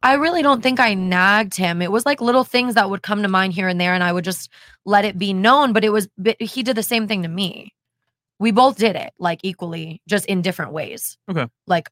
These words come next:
Speaker 1: you know, like, I maybe would nag him, but he would, like, throw, like, jealous shit in my face all the time, and, like,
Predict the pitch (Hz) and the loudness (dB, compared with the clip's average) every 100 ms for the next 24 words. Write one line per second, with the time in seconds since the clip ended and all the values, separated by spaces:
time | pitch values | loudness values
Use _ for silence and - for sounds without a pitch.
0 | _ 180 170 180 - 180 - 190 190 185 | _ -4 -2 -2 0 0 4 2 2 -2
1 | 185 180 180 226 233 214 196 180 160 202 | 0 -2 2 4 4 2 -4 -4 -4 -4
2 | 180 180 175 170 - 196 180 175 170 151 | -2 0 -2 -2 -8 -2 -2 0 -4 0
3 | 196 196 180 170 165 165 165 175 165 175 | 0 0 -4 -6 -6 -10 -6 -6 -4 -6
4 | 165 180 180 170 165 160 165 - | -6 -2 0 0 -4 -4 -6 -6